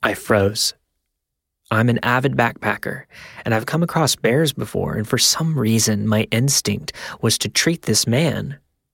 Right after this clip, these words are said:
like a bear, to try to move slowly away without activating his attack response. Luckily, my boyfriend had a bit more sense. He grabbed my hand, and we started running.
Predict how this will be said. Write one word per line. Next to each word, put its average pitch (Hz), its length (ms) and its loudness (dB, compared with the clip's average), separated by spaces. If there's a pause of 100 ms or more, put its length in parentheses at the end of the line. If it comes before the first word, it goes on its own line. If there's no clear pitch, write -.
(180)
like 107 160 -2
a - 60 2
bear, 139 560 0 (880)
to 120 80 -4
try 139 260 4
to 127 60 4
move 127 320 4
slowly 139 480 4
away 139 360 6
without 110 440 2 (360)
activating 113 640 2
his 104 460 0
attack 143 440 -2
response. - 680 -2 (680)
Luckily, 131 320 2
my 120 160 4
boyfriend 113 520 2
had 107 160 2
a 104 40 2
bit - 260 -2
more 127 200 2
sense. - 580 -2 (600)
He 127 120 0
grabbed 110 380 2
my 104 140 2
hand, 120 400 2 (380)
and 107 140 2
we 107 60 4
started 104 400 0
running. 107 340 0